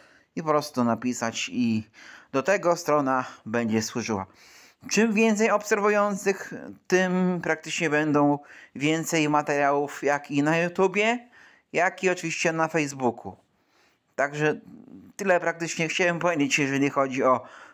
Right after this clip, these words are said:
Facebooka i, momencik, bo tutaj coś jest nie tak. E, jeżeli chodzi o Facebooka i o YouTube'a, przejdźmy może jeszcze na YouTube.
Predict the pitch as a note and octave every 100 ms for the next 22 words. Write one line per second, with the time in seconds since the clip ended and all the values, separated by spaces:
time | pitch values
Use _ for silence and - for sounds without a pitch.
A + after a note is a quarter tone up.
0 | - - D#3 C#3 C#3 D3+ D3 B2 G#2+ -
1 | - - _ _ _ _ _ _ - D3
2 | C#3+ C#3 C3 C3 _ _ _ _ _ B2
3 | C3 B2+ C3+ A#2+ A#2 B2 A#2 A2+ - A#2
4 | - A2+ A2+ D3 - - - - - -
5 | _ _ _ - B2 B2+ C3 B2+ C3+ C#3
6 | C3+ C#3 C3 - C3 A#2+ A#2 - D3 C3+
7 | A#2+ B2+ D#3 D3+ C#3 C3 B2+ B2 A#2+ A#2
8 | - _ _ _ _ _ _ _ A#2 B2
9 | E3+ C#3+ C3+ E3+ - _ - C3+ B2+ B2
10 | A#2+ B2 A#2 A#2 - A2 A#2 C3+ B2 -
11 | -